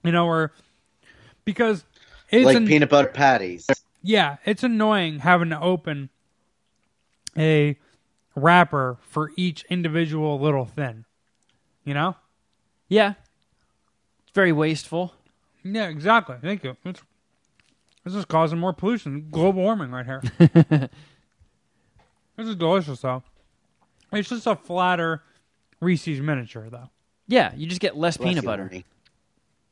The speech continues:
Speaker 1: I would
Speaker 3: So
Speaker 1: say it's about the same as a Reese's miniature. Again, it's just flatter. I
Speaker 3: Yeah.
Speaker 1: feel like, yeah. Good. I'll give it a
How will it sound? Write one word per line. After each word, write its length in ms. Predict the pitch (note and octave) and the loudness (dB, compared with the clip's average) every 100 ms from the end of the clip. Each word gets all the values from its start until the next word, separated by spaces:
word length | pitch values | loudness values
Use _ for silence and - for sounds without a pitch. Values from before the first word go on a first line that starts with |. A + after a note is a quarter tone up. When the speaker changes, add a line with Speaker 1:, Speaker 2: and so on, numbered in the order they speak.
| _ _ _ _ _ _ _ _ _ _ _ _ _ _ _ _ G3 | _ _ _ _ _ _ _ _ _ _ _ _ _ _ _ _ 0
Speaker 1:
I 60 | D#3 | 2
would 60 | |
Speaker 3:
So 40 | C3+ | 4
Speaker 1:
say 120 | C4+ | 2
it's 80 | A3 | 0
about 220 | G3+ D3 | -2 -6
the 60 | - | -6
same 220 | F3+ F3+ | -6 -4
as 60 | F3 | -4
a 40 | |
Reese's 320 | F#3 G3 G3+ | -4 -4 -4
miniature. 420 | G#3 A#3 E3+ C3+ C3 | -6 -6 -6 -8 -8
Again, 280 | D3+ G#3 D3 | -4 -4 -6
it's 120 | - | -12
just 140 | E3+ | -14
flatter. 440 | - F3 G3+ D3+ - _ _ _ _ _ - | -12 -8 -8 -8 -16 _ _ _ _ _ -8
I 60 | C#3+ | -6
Speaker 3:
Yeah. 60 | G#3+ | -6
Speaker 1:
feel 80 | |
like, 220 | G#3 G3 - _ _ _ _ _ _ _ _ - | -8 -8 -14 _ _ _ _ _ _ _ _ -10
yeah. 160 | G#3+ - _ _ _ _ _ _ _ _ _ _ _ _ _ _ - | -8 -8 _ _ _ _ _ _ _ _ _ _ _ _ _ _ 2
Good. 220 | C4+ E3+ - _ - - - | 4 4 -2 _ -20 -20 -14
I'll 60 | G3 | -6
give 120 | G#3+ | -4
it 60 | |
a 100 | G#3 | -4